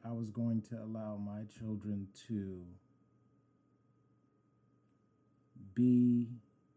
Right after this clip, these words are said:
anything outside of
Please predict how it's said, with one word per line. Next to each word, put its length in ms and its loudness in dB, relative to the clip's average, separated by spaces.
anything 480 4
outside 560 -4
of 100 -6